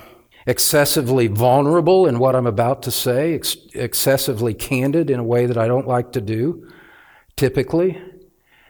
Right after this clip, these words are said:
But you need to understand what drives me. If you understand what drives me about these things and why I feel like this has to be the,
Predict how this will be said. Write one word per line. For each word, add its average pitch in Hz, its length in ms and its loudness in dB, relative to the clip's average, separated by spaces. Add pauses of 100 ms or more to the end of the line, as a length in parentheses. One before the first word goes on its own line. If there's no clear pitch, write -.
(240)
But 117 140 -4
you 139 80 0
need 139 260 2
to 160 120 0
understand 135 640 -2
what 120 200 -2
drives 120 400 0
me. 113 80 -8
If 107 140 -8
you 120 120 2
understand 151 640 0
what 113 240 -2
drives 139 480 2
me 175 240 0
about 139 500 0
these 151 320 0
things 101 560 -4 (460)
and 113 160 -2
why 139 300 4
I 135 80 0
feel 165 300 2
like 139 280 2
this 147 180 0
has 143 300 0
to 139 80 -4
be 139 300 2
the, 120 180 -6